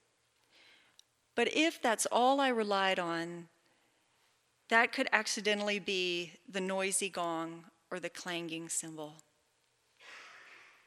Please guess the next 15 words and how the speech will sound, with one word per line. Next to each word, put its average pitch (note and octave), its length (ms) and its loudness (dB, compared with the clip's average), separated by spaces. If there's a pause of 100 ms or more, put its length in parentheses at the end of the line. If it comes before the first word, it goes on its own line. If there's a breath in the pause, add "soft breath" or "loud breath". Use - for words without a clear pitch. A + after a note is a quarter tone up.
(1500 loud breath)
If F#4+ 500 6
underneath C4+ 680 6
all B3 220 6
those A#3+ 220 2
communication A3+ 840 -2
methods, E3+ 720 -4 (640)
I G#3+ 140 4
have C4+ 560 6
a A3 60 0
sense A3+ 500 2
of F#3 240 -2
honest A#3 420 2
caring G3+ 480 0
inside A#3 640 4
myself, F3 840 0